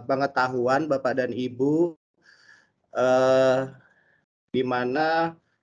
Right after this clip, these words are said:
Kompas, eh, adalah, eh, salah satu, eh, sarana, eh, dalam, eh, melakukan navigasi,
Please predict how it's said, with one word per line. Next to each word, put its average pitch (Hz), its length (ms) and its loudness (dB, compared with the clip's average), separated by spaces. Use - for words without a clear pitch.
Kompas, 131 880 -2
eh, 131 240 0
adalah, 127 560 0
eh, 123 240 0
salah 127 400 -2
satu, 151 720 -4
eh, 135 240 4
sarana, 139 960 0
eh, 127 400 0
dalam, 127 640 0
eh, 120 440 2
melakukan 143 640 0
navigasi, 143 1040 0